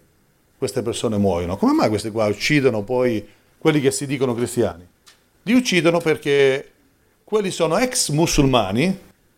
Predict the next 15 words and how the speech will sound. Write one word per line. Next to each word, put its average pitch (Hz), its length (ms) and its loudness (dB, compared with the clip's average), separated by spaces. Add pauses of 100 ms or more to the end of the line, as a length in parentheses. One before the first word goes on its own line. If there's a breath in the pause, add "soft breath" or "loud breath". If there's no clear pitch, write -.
(200)
che 175 140 -4
si 196 140 -6
sono 135 220 0
convertiti 113 680 -2 (180)
al 117 120 -10
cristianesimo, 101 800 -4 (340)
ok? 156 460 -2
E 190 140 0
per 226 160 0
loro 208 280 2
è 196 140 -2
tradimento. 156 1000 -2 (600)
La 147 120 0
stessa 165 380 -2
cosa 101 560 -2